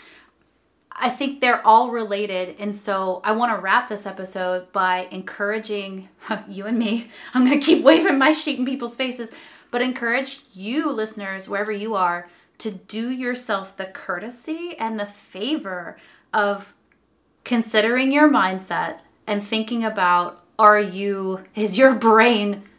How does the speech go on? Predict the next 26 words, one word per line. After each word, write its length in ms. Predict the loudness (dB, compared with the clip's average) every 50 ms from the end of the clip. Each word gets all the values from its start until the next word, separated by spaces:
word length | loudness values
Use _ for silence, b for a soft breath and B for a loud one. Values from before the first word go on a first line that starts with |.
| B -12 -10
doing 440 | -4 -2 2 4 6 6 6 8
the 160 | 8 6 4 4
things 360 | 2 0 0 2 2 -2 0
that 220 | 0 -2 -2 -2 -4
human 320 | -4 -4 -2 -2 -4 -4
brains 420 | -4 -2 -4 -4 -4 -6 -10 -12
do 440 | -8 -6 -6 -4 -2 -2 -4 -4 -4 -6
to 120 | -8 -8
get 220 | -4 -4 -4 -4
in 60 | -2 -4
your 180 | -4 -4 -4
way? 380 | -4 -4 -4 -2 -2 -2 -4 -6
And 160 | -8 -12 -10
could 200 | -10 -10 -8 -6
you, 320 | -4 -4 -4 -4 -6 -12 -20 _ _ _ _ _ _ -14
I 100 | -4 -4
don't 100 | -2 -2
know, 180 | -2 -4 -6
could 200 | -6 -8 -10 -10
you 80 | -8 -10
maybe 200 | -8 -8 -8 -8
make 220 | -6 -8 -8 -10
it 100 | -12 -16
stop 300 | -4 -2 -2 -2 -2 -4
a 40 | -8
little? 320 | -8 -8 -8 -8 -12 -12